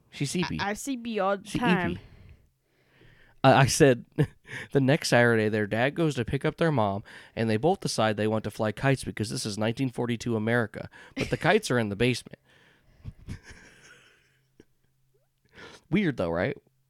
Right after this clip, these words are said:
Speaker 1: Who flies kites?
Speaker 2: I like kites.
Speaker 1: Did you fly kites when you were growing up?
Speaker 2: Yeah.
Speaker 1: No, we didn't fly any kites growing up.
Speaker 2: Yeah. We used to fly kites all the time.
Speaker 1: When was the last time you saw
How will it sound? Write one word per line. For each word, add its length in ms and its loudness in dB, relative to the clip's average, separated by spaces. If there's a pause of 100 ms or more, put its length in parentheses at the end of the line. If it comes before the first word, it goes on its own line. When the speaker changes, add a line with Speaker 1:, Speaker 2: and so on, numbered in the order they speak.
(1500)
Speaker 1:
Who 160 0
flies 280 -2
kites? 480 -6 (1400)
Speaker 2:
I 120 -4
like 220 -2 (120)
kites. 160 0
Speaker 1:
Did 80 -2
you 80 2
fly 200 2
kites 320 0
when 100 0
you 60 0
were 80 -2
growing 280 -2
up? 40 -12 (220)
Speaker 2:
Yeah. 380 -8 (840)
Speaker 1:
No, 320 -4
we 100 -8
didn't 240 -2
fly 180 -6
any 120 -4
kites 220 -10
growing 220 -14
up. 100 -16 (1040)
Speaker 2:
Yeah. 260 -8 (640)
We 60 -12
used 140 -14
to 60 -10
fly 200 -8
kites 280 -10
all 100 -8
the 80 -8
time. 280 -10
Speaker 1:
When 120 -10
was 60 -8
the 60 -6
last 60 -8
time 120 0
you 60 2
saw 420 4